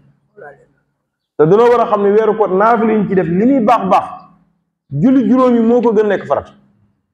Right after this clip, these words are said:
Wala nit ñi ñu bari dañoo réer. Dégg nga li ma wax, dama la weeru koor naafile yi ngay def ci jàkka yi, dama la li muy baax baax baax,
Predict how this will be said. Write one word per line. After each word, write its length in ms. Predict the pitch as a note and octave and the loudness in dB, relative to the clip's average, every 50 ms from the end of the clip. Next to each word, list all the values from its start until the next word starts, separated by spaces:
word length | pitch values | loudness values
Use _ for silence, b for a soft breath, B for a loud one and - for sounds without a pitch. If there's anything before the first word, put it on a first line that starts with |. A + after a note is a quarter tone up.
| _ _ _ _ _ | _ _ _ _ _
Wala 240 | A#2+ D3 F#3 G#3+ A3+ | -2 0 2 2 2
nit 140 | A#3 A3+ A3 | 2 0 0
ñi 120 | G#3+ G#3+ A3+ | 0 0 0
ñu 60 | G#3 | 0
bari 200 | F#3+ B3+ B3+ B3+ | -2 -2 -2 0
dañoo 220 | A#3 A#3 A3 G3+ F3+ | 0 0 0 0 0
réer. 200 | D3+ C3 A2+ - - - - - - - - - - _ _ _ _ _ _ _ _ _ _ _ _ _ _ _ _ _ _ _ _ _ _ _ _ _ _ _ _ _ _ _ _ _ _ _ _ _ _ | 0 -2 -2 -4 -8 -12 -16 -18 -20 -20 -20 -20 -20 _ _ _ _ _ _ _ _ _ _ _ _ _ _ _ _ _ _ _ _ _ _ _ _ _ _ _ _ _ _ _ _ _ _ _ _ _ _
Dégg 80 | - D3 | 0 2
nga 60 | D3 E3+ | 2 2
li 60 | F#3 | 2
ma 80 | F#3 | 2
wax, 80 | F3 D#3 | 2 2
dama 140 | D#3+ F#3+ G#3 | 2 2 0
la 140 | F#3+ D3 G2+ - - - - - - - - - - - - - - _ _ _ _ _ _ _ _ _ _ _ _ _ _ _ _ | 0 0 -2 -6 -8 -10 -12 -12 -14 -16 -18 -18 -20 -20 -20 -20 -20 _ _ _ _ _ _ _ _ _ _ _ _ _ _ _ _
weeru 360 | B2 C#3+ E3+ G3 G3+ G3 G3 | 2 2 2 4 2 0 0
koor 440 | - F3 D3 G#2+ F#2 - - - - | 0 -2 -2 -2 -4 -10 -14 -16 -10
naafile 400 | - C#3 E3 F#3+ G3+ G3+ G3+ F#3+ F#3 | -4 -2 0 0 0 0 0 0 0
yi 100 | F3+ F#3 | 2 2
ngay 140 | F#3+ G3+ G3 | 2 2 2
def 160 | G3 F#3 F#3+ | 0 -2 -4
ci 100 | D#3+ D3 | -4 -2
jàkka 260 | E3 D#3+ C#3+ - C3+ | -2 -2 0 -2 -4
yi, 80 | A2 G2 - - - _ _ _ _ _ _ _ _ _ _ _ _ _ _ _ _ _ _ _ _ _ _ _ _ _ _ _ | -4 -4 -8 -14 -20 _ _ _ _ _ _ _ _ _ _ _ _ _ _ _ _ _ _ _ _ _ _ _ _ _ _ _
dama 220 | - D3+ F3+ G#3 G#3+ | -2 0 0 2 2
la 160 | G#3 G3+ G3 | 2 2 2
li 120 | F#3+ G3+ | 2 2
muy 160 | A3 A#3+ B3 A#3+ | 0 2 0 2
baax 240 | G3 A#3+ A3 G3 F#3+ F3+ | 2 0 0 0 0 0
baax 240 | F#3+ F#3+ E3+ E3 D3+ | 0 0 0 0 0
baax, 180 | E3+ F#3+ - | 0 0 0